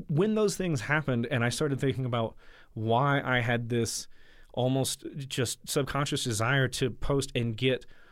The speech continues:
kind of shallow support, not, which is not to say that when people text or call that they're just doing it, but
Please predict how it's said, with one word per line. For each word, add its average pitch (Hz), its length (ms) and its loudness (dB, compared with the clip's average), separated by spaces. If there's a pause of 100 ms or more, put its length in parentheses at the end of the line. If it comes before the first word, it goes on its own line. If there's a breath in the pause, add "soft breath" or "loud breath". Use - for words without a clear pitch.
(920 soft breath)
kind 180 340 0
of 143 300 0
shallow 151 400 2
support, 139 440 0
not, 139 180 2
which 165 200 2
is 175 80 0
not 208 120 2
to 180 80 -6
say 180 160 2
that 139 200 0
when 127 180 0
people 135 300 0
text - 320 0
or 120 60 -2
call 113 400 2
that 113 180 0
they're 120 160 2
just 117 360 -4
doing 120 320 2
it, 165 180 -4
but 139 160 -2